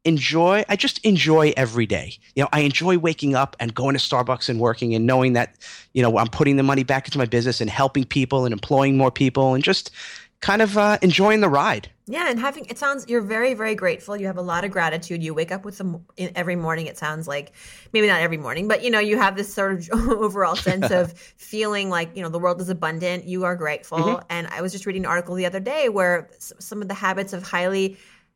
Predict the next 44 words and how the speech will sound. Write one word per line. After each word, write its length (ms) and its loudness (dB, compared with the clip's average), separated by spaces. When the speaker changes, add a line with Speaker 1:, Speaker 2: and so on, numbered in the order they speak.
Speaker 2:
successful 460 -4
and 120 -6
happy 560 -4
people 460 -6
are 180 -2
those 300 -2
who, 440 -6
that's 240 -2
how 140 0
they 120 -4
sort 180 -10
of 60 -8
start 280 -8
their 140 -6
morning. 600 -6
That's, 380 -6
you 60 -8
know, 160 -2
before 400 -4
grabbing 380 0
their 340 0
iPhone 460 0
and 80 -6
checking 340 -12
email, 560 -2
they 340 -2
take 200 -12
a 60 -8
moment 300 -6
and 80 -14
they 60 -8
pause 440 -2
and 140 -12
they're 200 -8
like, 260 -6
"Wow, 200 -2
okay, 200 -12
life's 300 -8
good. 240 -4
I'm 100 -8
healthy. 480 -8
My 180 -12
family's 420 -12
alive. 520 -4